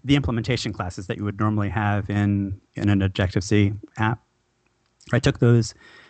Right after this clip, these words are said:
I made them implement this interface, uh, added some methods. When you do that, you have to ha-, actually define a few methods that you want to actually be exposed to the JavaScript, and those methods kind of have, uh, constraints on them that make sense,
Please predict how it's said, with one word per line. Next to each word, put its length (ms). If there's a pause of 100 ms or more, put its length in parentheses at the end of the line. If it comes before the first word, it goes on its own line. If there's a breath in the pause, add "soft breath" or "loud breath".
(200 loud breath)
I 60
made 200
them 200
implement 460
this 180
interface, 680 (460 loud breath)
uh, 240
added 320
some 260
methods. 460
When 120
you 60
do 140
that, 100
you 80
have 140
to 120
ha-, 220
actually 280
define 260
a 60
few 200
methods 400
that 160
you 80
want 220
to 120
actually 300
be 140
exposed 520
to 120
the 80
JavaScript, 520
and 120
those 120
methods 380
kind 180
of 100
have, 280
uh, 200 (180 soft breath)
constraints 480
on 120
them 180
that 120
make 160
sense, 420